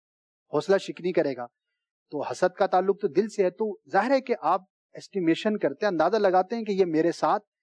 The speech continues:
میری نعمت کو دیکھ کر اس کے چہرے پر کیا تاثرات ابھرتے ہیں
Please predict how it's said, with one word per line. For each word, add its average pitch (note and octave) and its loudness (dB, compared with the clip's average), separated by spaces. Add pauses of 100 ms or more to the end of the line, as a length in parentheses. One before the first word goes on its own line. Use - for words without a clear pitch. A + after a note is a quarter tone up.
(320)
میری F3 4
نعمت E3+ 0
کو G3+ 2
دیکھ D#3+ 2
کر F#3+ 2
اس F3 -2
کے F#3 2
چہرے D#3+ 2
پر E3 2 (840)
کیا G3 4
تاثرات E3 2
ابھرتے B2+ -10
ہیں A2+ -20